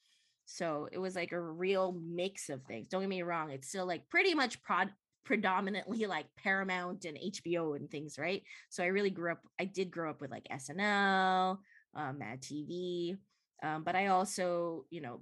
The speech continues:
but on equal footing, like, like, all of the B B C stuff, like Monty Python. Um, I feel like when you, when, when you live or at least my experience so far of Canada is, like, this is, like, our local humor and this is, like, foreign B B C. But for us,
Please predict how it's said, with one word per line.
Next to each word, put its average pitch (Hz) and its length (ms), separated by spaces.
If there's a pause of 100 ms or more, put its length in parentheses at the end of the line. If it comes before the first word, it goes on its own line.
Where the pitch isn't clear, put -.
(100)
but 185 260
on 190 240
equal 233 340
footing, 202 560
like, 160 200 (680)
like, 160 240
all 170 160
of 180 140
the 170 80
B 165 200
B 175 140
C 160 240
stuff, 190 300
like 151 180
Monty 156 340
Python. 175 720 (440)
Um, 151 400
I 208 60
feel 220 160
like 220 160
when 214 140
you, 190 320
when, 180 180 (200)
when 190 140
you 180 200
live 170 300 (800)
or 302 100
at 262 100
least 370 200
my 285 80
experience 196 580
so 185 160
far 175 220
of 175 120
Canada 165 360
is, 156 240
like, 160 160 (440)
this 202 140
is, 196 100
like, 170 180
our 156 140
local 240 380
humor 262 420
and 190 200
this 196 160
is, 170 100
like, 156 220
foreign 147 760
B 160 140
B 156 120
C. 151 220
But 139 200
for - 220
us, 277 260